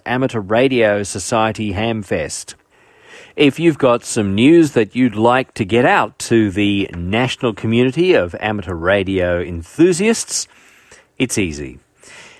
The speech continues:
Email an item in text to national news at W I A dot org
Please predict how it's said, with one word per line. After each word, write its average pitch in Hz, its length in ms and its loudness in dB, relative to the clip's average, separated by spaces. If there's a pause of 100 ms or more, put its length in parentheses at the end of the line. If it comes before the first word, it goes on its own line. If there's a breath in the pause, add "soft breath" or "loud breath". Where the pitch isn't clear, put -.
(100)
Email 180 380 4
an 117 160 0
item 127 500 0
in 123 260 0
text - 600 -4
to 147 420 6
national 131 640 0
news 110 600 0
at 110 360 -4 (100)
W 127 340 0
I 95 260 -2
A 117 380 2 (140)
dot 135 340 0
org 110 460 0